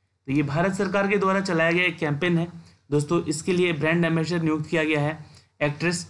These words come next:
करीना कपूर खान को, नोट कर लीजिएगा, करीना कपूर को यहाँ पे, यहाँ पे क्या किया गया है, तो स्वस्थ इम्यूनाइज्ड इंडिया कैंपेन को यहाँ पे ब्रांड एम्बेसडर इन्होंने इसको नियुक्त किया है, ठीक है। ये भी एक बॉलीवुड की एक्ट्रेस हैं करीना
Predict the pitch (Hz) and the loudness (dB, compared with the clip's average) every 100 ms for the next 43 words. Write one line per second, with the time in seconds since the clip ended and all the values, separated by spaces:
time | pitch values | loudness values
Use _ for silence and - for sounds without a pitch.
0 | - 135 139 156 156 131 139 143 - - | -4 0 2 0 0 -4 -2 -4 -4 -8
1 | 113 110 113 110 - 139 143 143 165 160 | -6 -6 -8 -12 -12 -4 -2 0 0 0
2 | 185 190 147 135 143 165 147 - 156 160 | 0 -2 -4 -2 0 -2 -4 -4 -2 0
3 | 170 151 147 147 208 - - - _ _ | 0 2 0 0 -2 -4 -18 -20 _ _
4 | _ _ _ - 139 147 165 190 175 160 | _ _ _ -4 0 0 0 0 2 0
5 | 165 165 165 196 208 214 208 151 190 190 | 2 2 2 0 0 -2 0 2 2 -2
6 | 220 - 156 151 156 165 208 - - - | -8 -8 -2 0 2 2 0 -6 -12 -20
7 | - 151 147 180 196 156 139 139 170 165 | -4 0 2 2 0 -2 -2 0 0 0
8 | 208 247 - - _ - 131 135 165 135 | 0 -2 -8 -20 _ -4 -2 -2 0 0
9 | 135 120 123 123 180 147 127 156 160 156 | 0 0 -2 -2 -2 -2 -2 0 -2 -2
10 | 190 139 120 - 120 110 110 - - - | -2 0 -2 -6 -4 -4 -6 -10 -20 -8
11 | 151 160 262 - - 143 143 170 156 151 | -4 -2 -2 -6 -6 -2 2 2 0 0
12 | 135 143 160 151 190 190 135 - 170 170 | 0 2 2 0 -2 -4 -4 -4 -2 0
13 | 190 196 - - _ - 135 143 | -2 -6 -10 -20 _ -2 0 2